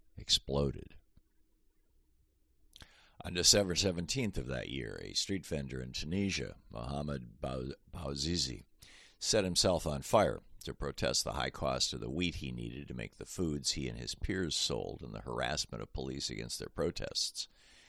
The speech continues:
It sparked what we referred to then as the Arab Spring that lasted through most of twenty eleven.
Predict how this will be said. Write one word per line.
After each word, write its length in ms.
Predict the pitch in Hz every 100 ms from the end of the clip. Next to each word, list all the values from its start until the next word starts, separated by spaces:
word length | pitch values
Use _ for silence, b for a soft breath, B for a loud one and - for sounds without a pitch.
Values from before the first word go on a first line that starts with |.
| b
It 140 | b -
sparked 440 | - 113 98 -
what 160 | - 55
we 120 | 73
referred 400 | 73 - 92 90
to 100 | 78
then 220 | 69 71
as 120 | 67
the 160 | - 58
Arab 240 | 71 69
Spring 500 | - - - 101 65 50
that 100 | 50
lasted 460 | 50 57 - -
through 160 | - 62
most 340 | 62 73 -
of 120 | 62 -
twenty 300 | - 65 57
eleven. 480 | 52 65 69 -